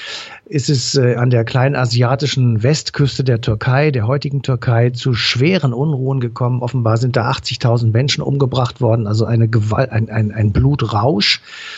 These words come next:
Und das, ähm, ist natürlich klar, dass das dann in Rom irgendwann auch zur Kenntnis genommen wurde. Und dann wurde also ein Rachefeldzug getan und,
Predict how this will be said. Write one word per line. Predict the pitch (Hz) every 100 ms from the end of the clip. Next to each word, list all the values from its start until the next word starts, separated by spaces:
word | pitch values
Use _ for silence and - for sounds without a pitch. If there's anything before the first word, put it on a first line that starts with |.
| - - - -
Und | 120
das, | 131 127 123 -
ähm, | 131 123 127
ist | 156 135
natürlich | 131 139 127
klar, | - 127 131
dass | 120
das | 135 127
dann | 123
in | 120
Rom | 113 135 143
irgendwann | 143 127 127 120 117
auch | 135
zur | - 127
Kenntnis | 147 175 160
genommen | - 135 127 120
wurde. | 123 131
Und | 113 110
dann | 110
wurde | 110 113
also | 110 110
ein | 98
Rachefeldzug | 98 120 - 117 123 117 127 113 -
getan | 127 123 113 120
und, | 110 101